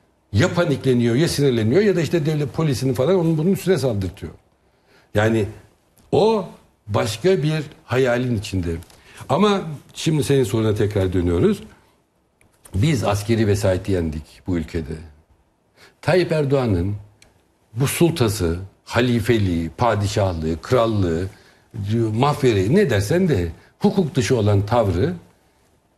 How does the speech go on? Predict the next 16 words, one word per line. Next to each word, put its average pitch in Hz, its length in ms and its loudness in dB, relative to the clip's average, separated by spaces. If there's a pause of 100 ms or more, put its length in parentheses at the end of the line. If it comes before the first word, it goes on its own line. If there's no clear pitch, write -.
(420)
askere, 143 560 2 (320)
o 135 140 0
darbeci 139 380 2
paşalara 117 380 0
özenmesi 92 720 0 (520)
sadece 151 440 2
dört 143 220 2
senedir, 87 580 -2 (1000)
dört 190 200 4
senede 123 600 0 (720)
bu 135 260 2
halk 139 240 2 (480)
Tayyip 131 320 0
Erdoğan'ın 113 600 0 (200)
halifeliğini 120 720 0
bitirdi. 90 520 -6